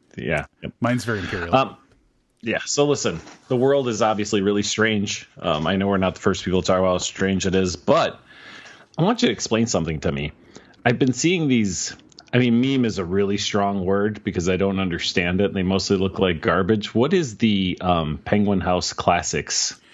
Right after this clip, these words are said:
Speaker 2: <laughs>
Speaker 1: meme that's gone? Can you explain that? I honestly have no idea.
Speaker 2: Um, I honestly don't either. I've been seeing, so pretty much every author,
Speaker 1: Mm-hmm.
Speaker 2: um, has gotten a hold of that and done their own book covers.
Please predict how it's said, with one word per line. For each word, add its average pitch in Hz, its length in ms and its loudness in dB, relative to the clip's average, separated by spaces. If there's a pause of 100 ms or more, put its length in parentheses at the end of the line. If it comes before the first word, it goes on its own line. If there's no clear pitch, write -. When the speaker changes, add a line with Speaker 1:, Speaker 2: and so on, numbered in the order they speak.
(340)
Speaker 2:
<laughs> - 540 -8
Speaker 1:
meme 101 200 2
that's 98 180 -2
gone? 107 200 2
Can 113 120 -8
you 143 100 4
explain 127 400 2
that? 135 100 0
I 135 140 4
honestly 143 280 0
have 107 120 0
no 113 200 2
idea. 90 560 -4 (500)
Speaker 2:
Um, 123 460 -2 (580)
I 110 280 -2
honestly 107 480 -6
don't 92 340 -8
either. 104 260 -4
I've 104 160 -4
been 113 140 -2
seeing, 101 500 -8
so 101 400 -4 (140)
pretty 147 160 0
much 127 180 -2
every 110 240 -2
author, 98 500 -6 (800)
Speaker 1:
Mm-hmm. 90 320 -16
Speaker 2:
um, 90 340 -6
has 101 140 -8
gotten 98 220 -4
a 95 60 -6
hold 98 200 -6
of 90 100 -8
that 90 260 -6
and 95 160 -10
done 95 140 -8
their 90 140 -8
own 90 140 -8
book 87 180 -10
covers. 101 560 -10